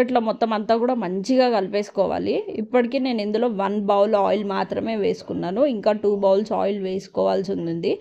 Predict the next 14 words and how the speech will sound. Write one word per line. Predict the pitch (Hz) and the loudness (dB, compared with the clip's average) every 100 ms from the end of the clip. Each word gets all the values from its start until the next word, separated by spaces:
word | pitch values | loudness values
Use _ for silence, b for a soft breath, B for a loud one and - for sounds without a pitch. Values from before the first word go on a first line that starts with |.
| B B - | B B -4
ఎప్పుడు | 220 262 262 | 0 2 4
వేసుకోవాలనేది | 240 233 - 208 196 196 196 | 4 2 0 0 0 0 -2
కూడా | 208 262 247 | 0 0 0
నేను | 185 | 0
చూపిస్తాను. | 185 190 196 - 180 247 - | 0 0 -2 -4 -4 -4 2
ఫస్ట్ | 277 277 262 | 2 2 -4
ఇట్లా | 247 240 | -4 -2
పచ్చడి | 214 214 208 190 | -2 0 -2 -2
అంతా | 196 240 | 0 4
కూడా | 262 220 | 4 2
మంచిగా | 180 196 247 | -2 0 0
కలిపేసుకోవాలి. | 220 180 185 202 - 190 202 | 2 0 -2 -4 -2 -4 -2
చూస్తున్నారు | 262 254 226 180 | -2 -2 -2 -2
కదా, | 190 | -2